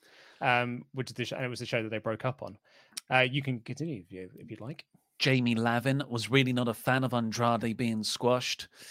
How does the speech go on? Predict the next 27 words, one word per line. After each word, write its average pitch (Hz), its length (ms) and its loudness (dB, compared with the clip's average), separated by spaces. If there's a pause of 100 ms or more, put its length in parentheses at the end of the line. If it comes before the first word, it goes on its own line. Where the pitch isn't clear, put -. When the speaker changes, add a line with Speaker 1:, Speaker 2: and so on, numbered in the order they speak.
(380)
Speaker 2:
He's 117 200 -4
dead 127 200 4
in 123 80 4
the 117 60 4
water, 123 500 4
as 123 160 2
is 117 180 0
Zelina 120 300 2
Vega. 123 380 2
What 120 180 0
a - 20 -2
terrible 135 480 0
idea 123 320 2
it 117 80 0
was 117 200 -2
to - 60 -12
break 120 240 0
those 117 240 -2
two 123 200 -2
up. - 180 -2
We'll 110 80 -6
get 113 160 -4
on 113 140 -2
to 110 100 -12
that. 101 240 -2
Gareth 131 380 4
Tweety, 175 680 0